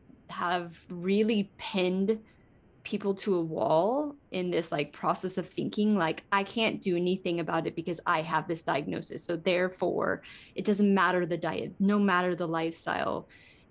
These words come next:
And, um, it's a, like you say, it's a very sensitive subject. And, um, you know, now I've come to the realization it's, it's not, our message is there for people who are ready to receive it.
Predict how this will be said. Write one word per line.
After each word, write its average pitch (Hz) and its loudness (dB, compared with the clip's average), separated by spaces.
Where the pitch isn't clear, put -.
And, 175 0
um, 170 0
it's 175 -4
a, 165 2
like 175 0
you 180 -6
say, 185 0
it's 175 0
a 170 -6
very 185 4
sensitive 180 -2
subject. 240 0
And, 175 0
um, 170 0
you 196 0
know, 180 0
now 185 2
I've 180 0
come 208 0
to 202 -6
the 180 -2
realization 175 -2
it's, 170 -6
it's 185 -2
not, 190 4
our 214 4
message 220 2
is 196 0
there 180 2
for 185 -4
people 180 -6
who 175 0
are 170 0
ready 165 0
to 156 -10
receive - -4
it. - -4